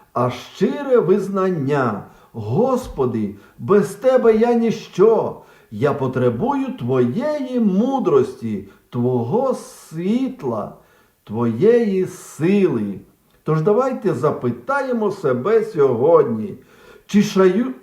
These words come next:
шаную я Господа насправді? Чи приходжу я до Його слова зі смиренням,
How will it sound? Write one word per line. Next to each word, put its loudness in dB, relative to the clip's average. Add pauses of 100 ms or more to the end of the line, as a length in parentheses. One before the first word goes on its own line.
шаную 0
я 4
Господа 0 (180)
насправді? -2 (540)
Чи 0
приходжу 2
я 4
до 4
Його 6
слова 2
зі -6
смиренням, 0